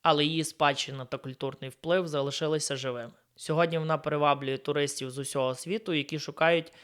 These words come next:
автентичний американський досвід, відвідуючи історичні містечка, атракціони та природні чудеса, розташовані вздовж легендарного маршруту. Американські шосе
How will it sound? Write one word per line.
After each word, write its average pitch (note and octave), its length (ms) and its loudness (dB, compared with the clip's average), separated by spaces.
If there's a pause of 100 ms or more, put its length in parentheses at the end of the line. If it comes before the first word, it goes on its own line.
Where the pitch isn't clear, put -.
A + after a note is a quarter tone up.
(400)
автентичний D#3 800 -2
американський C#3 680 -2
досвід, - 400 -8
відвідуючи D3 680 0
історичні C#3+ 720 -2
містечка, F3 720 0
атракціони D#3+ 640 -2
та C#3+ 140 -2
природні D3 520 2
чудеса, C#3+ 640 0
розташовані D3+ 640 0
вздовж D3 420 -2
легендарного C3+ 580 -2
маршруту. B2+ 500 -12
Американські E3+ 640 2
шосе F3+ 520 2